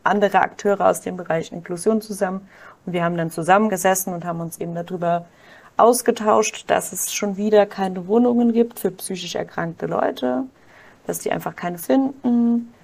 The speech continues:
dass es keine Arbeitsplätze gibt für Menschen mit Behinderung oder auch für psychisch erkrankte Menschen, dass die immer nur in irgendwelchen Maßnahmen beschäftigt sind. So, und das habe ich drei Jahre gemacht. Drei Jahre war ich in diesem Arbeitskreis. Super spannend, toller Austausch,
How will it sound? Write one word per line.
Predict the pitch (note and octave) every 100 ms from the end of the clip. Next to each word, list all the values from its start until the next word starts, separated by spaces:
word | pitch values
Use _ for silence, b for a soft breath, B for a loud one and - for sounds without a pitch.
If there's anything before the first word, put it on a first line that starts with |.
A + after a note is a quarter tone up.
| -
dass | E3+ E3+ -
es | -
keine | - E3 -
Arbeitsplätze | A3+ G#3+ - - G#3+ - G3
gibt | G3+ G3+ G3+ - -
für | - - F#3+ F3+ F3+
Menschen | F3 E3+ E3+ F3+
mit | F3
Behinderung | G3 G3+ G#3 G3 G3+ G3
oder | F#3+ F3+
auch | E3+
für | F#3+
psychisch | F3+ - G3+ G3
erkrankte | G#3 G3 F3+ F#3 F3+
Menschen, | F#3 F3+ F3+ -
dass | F3 E3+
die | F3+
immer | F#3 F3
nur | F3
in | E3
irgendwelchen | D#3+ E3 D#3+ -
Maßnahmen | F3+ G#3 - G3 F#3
beschäftigt | - G3 F#3+ F3+ E3+
sind. | F3+ F3 E3+ B B B B _
So, | - F3+
und | E3
das | F3 -
habe | A3
ich | A#3
drei | - G#3 A#3
Jahre | A3+ G3 F#3
gemacht. | F#3 E3+ D3 C#3+ - _ _ _ -
Drei | - F#3+ G#3+
Jahre | G3 G3 F#3
war | F3+
ich | -
in | F3
diesem | E3 D#3+
Arbeitskreis. | - - - - - - - _ b b b b b b _
Super | - G#3+ F#3
spannend, | F3+ - G3 C4+ C4
toller | G3+ F#3 E3+
Austausch, | G#3 A#3 - A#3 A3+ A#3 -